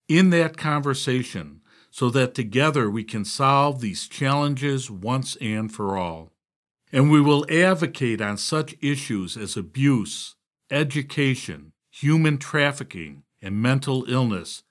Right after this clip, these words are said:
that impact the families of our children. We envision a day soon where social service professionals can come to Mercy Home from across the United States and exchange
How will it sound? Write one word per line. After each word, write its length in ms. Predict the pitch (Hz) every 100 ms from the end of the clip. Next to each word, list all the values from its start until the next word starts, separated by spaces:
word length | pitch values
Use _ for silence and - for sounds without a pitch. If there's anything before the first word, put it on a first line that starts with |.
| _
that 160 | - 107
impact 680 | 104 101 135 135 139 - -
the 80 | 104
families 760 | - 120 117 104 82 82 -
of 140 | 101 98
our 160 | 95
children. 560 | 92 - 98 82 71 71 _ _ _ _ _ _ _ _ 127
We 160 | 135
envision 520 | 139 135 165 156 170
a 80 | 160
day 300 | 135 139 139
soon 500 | 135 - 143 135 113
where 480 | 113 110 110 110 -
social 580 | - 156 170 165 156 151
service 540 | - - 131 131 127
professionals 720 | - 110 - 135 135 139 123
can 160 | - 104
come 320 | 151 156 160
to 80 | 131
Mercy 400 | 113 113 - 107
Home 500 | 98 101 92 85 90
from 180 | - 120
across 540 | 117 - 180 190 185
the 100 | -
United 420 | 156 147 143 139 139
States 600 | - 117 98 - - - -
and 200 | 127 135
exchange 720 | 135 - - 170 170 156